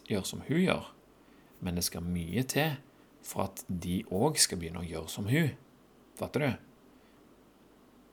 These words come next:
Vil Berit sin metode gi noen fordeler som er bedre? Vet hun noe som er verdt å vite? Kanskje, men stilles ingen spørsmål, vil det heller ikke komme andre svar. Og det skal ganske mange gode grunner til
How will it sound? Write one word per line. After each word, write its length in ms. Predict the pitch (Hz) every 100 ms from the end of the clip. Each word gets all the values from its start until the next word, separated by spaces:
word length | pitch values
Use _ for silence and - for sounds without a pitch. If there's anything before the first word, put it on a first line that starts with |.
| - - -
Vil 160 | 95 92
Berit 500 | 110 95 80 - 95
sin 220 | - 92
metode 480 | 90 - - - 90
gi 220 | 82 82
noen 160 | - 90
fordeler 520 | - 87 - 90 92
som 160 | - -
er 120 | 87 85
bedre? 460 | 95 180 175 107 - - - - - - -
Vet 380 | 98 - - -
hun 160 | 90
noe 160 | 87 82
som 140 | - 87
er 80 |
verdt 220 | 85 - 98
å 20 |
vite? 280 | 85 - - 208 - - - - - - -
Kanskje, 400 | 101 90 - 151 - - - - -
men 100 | 104
stilles 380 | - 110 98 113
ingen 160 | 98
spørsmål, 480 | - 123 - 208 185 -
vil 160 | 123
det 80 | 131
heller 160 | 90 95
ikke 220 | - -
komme 180 | - -
andre 180 | 95 117
svar. 520 | - 170 170 - - - - - - -
Og 100 | 95
det 80 |
skal 160 | - 120
ganske 260 | 127 - 135
mange 220 | 120 98
gode 320 | 123 98 104
grunner 240 | 107 87
til 240 | - 131